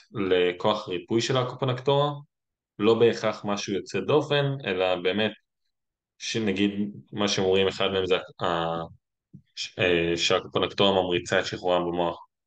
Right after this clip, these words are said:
של אופיואידים, גם על זה דיברנו באחת השאלות הקודמות. והפסקה החמישית בסופו של דבר מציגה לנו סיבה אפשרית אחרת לכוח הריפוי של הקופונקטורה,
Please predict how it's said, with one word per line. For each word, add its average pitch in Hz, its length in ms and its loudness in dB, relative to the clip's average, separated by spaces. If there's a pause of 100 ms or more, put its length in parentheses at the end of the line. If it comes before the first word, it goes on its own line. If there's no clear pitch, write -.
(160)
של 98 340 2
אופיואידים, 156 680 2 (220)
גם 113 200 4
על 107 60 2
זה 107 160 2
דיברנו 92 360 -4
באחת 90 300 -6
השאלות 87 400 -4
הקודמות. 151 500 0 (1000)
והפסקה 170 460 0
החמישית 156 520 0
בסופו 135 400 -2
של 123 160 -2
דבר 147 540 4
מציגה 107 360 -2
לנו 120 100 -2
סיבה 117 360 -2
אפשרית 113 400 -4
אחרת 113 360 0 (580)
לכוח 104 300 -2
הריפוי 92 340 -4
של 90 180 0
הקופונקטורה, 90 800 0